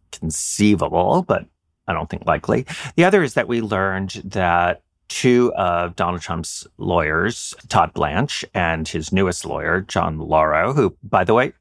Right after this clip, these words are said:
former E D N Y, Eastern District of New York. So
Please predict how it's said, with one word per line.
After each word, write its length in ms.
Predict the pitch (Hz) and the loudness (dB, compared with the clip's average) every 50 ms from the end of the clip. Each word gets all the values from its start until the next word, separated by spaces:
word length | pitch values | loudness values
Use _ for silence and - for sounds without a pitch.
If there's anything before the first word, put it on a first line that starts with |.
| _ _ - | _ _ -2
former 300 | 104 87 82 87 90 - | -2 -2 0 -2 -2 -2
E 140 | 98 95 87 | -2 -2 -2
D 160 | 80 92 87 | -2 -2 -2
N 120 | 85 82 | 0 0
Y, 280 | 80 80 82 82 95 117 | 0 0 0 0 0 0
Eastern 360 | 143 - 87 - - 90 80 | -2 -4 -6 -6 -6 -6 -6
District 300 | 82 90 87 - - - | -4 -6 -6 -6 -4 -2
of 120 | 87 82 92 | -2 0 0
New 100 | 90 85 | 0 0
York. 360 | 85 85 87 107 135 - - | 2 2 2 2 0 -2 -4
So 300 | - - 90 85 87 | -4 -4 -2 -2 -2